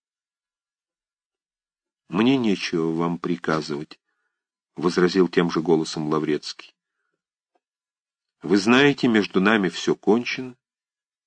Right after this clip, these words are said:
и теперь более чем когда-нибудь. Вы можете жить где вам угодно. Если вам мало вашей пенсии».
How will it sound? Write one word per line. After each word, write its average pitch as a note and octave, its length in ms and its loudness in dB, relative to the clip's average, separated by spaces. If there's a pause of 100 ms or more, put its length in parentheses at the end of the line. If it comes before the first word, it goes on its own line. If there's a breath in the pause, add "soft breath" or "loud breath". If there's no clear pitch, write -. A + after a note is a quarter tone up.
(320)
и - 100 -8
теперь F#2+ 400 0
более F2+ 580 2
чем A#2 280 -6
когда-нибудь. F2 920 -4 (1080)
Вы F#2+ 160 6
можете F#2 400 2
жить D#2 260 -8
где D#2+ 360 2
вам A2+ 220 0
угодно. A#2+ 460 -4 (1120)
Если G2 380 2
вам F#2 300 4
мало F2 400 2
вашей E2+ 360 -2
пенсии». - 680 -8